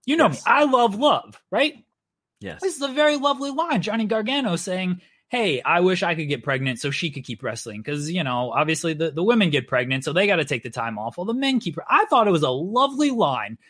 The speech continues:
Speaker 1: by Jonathan Gargano, and I wanted to highlight it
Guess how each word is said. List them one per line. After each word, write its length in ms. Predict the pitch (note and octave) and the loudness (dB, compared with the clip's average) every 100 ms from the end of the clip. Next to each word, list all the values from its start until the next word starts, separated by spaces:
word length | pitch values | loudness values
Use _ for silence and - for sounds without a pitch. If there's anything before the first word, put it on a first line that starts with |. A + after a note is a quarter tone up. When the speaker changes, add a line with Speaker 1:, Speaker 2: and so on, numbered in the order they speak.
| _ | _
Speaker 1:
by 120 | D#3 | 0
Jonathan 480 | D3 D3+ C3 B2+ B2 | 2 2 2 0 0
Gargano, 680 | A#2+ A2 A#2 A2+ A#2+ D3 G#3 - _ | 0 0 0 0 2 0 -2 -8 _
and 140 | - B3+ | 0 2
I 100 | B3 | 4
wanted 280 | B3 B3 | 4 2
to 80 | A#3 | 0
highlight 560 | - D4+ D#4+ G3 C#3+ C3 | 0 0 2 2 0 0
it 180 | C#3+ | -2